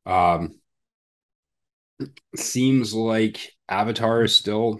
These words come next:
I mean, it's, it was basically cutting a third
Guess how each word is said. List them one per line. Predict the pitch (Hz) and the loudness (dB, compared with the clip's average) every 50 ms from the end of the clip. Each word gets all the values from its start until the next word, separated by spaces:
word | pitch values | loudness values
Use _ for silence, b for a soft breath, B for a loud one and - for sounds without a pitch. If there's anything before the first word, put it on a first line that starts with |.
| - - | -8 -8
I | 104 104 | -2 2
mean, | 107 107 110 104 107 | 4 4 4 4 2
it's, | 107 101 - - - - - - | 0 -2 -4 -6 -18 -20 -18 -12
it | 104 104 95 87 | -10 -10 -10 -8
was | 101 104 101 98 92 - - - - - _ _ _ | -6 -6 -4 -4 -4 -6 -8 -10 -12 -18 _ _ _
basically | - 101 92 101 101 95 - - 98 90 | -10 -2 0 2 2 2 0 -2 -4 -4
cutting | - - - - 85 92 90 87 82 80 - _ _ _ _ _ _ _ _ - | -4 -2 -4 -4 -2 -4 -4 -4 -6 -8 -12 _ _ _ _ _ _ _ _ -10
a | 90 | -10
third | - - - 98 95 95 101 107 113 117 113 113 107 | -8 -4 0 2 4 4 6 6 4 4 2 -2 -10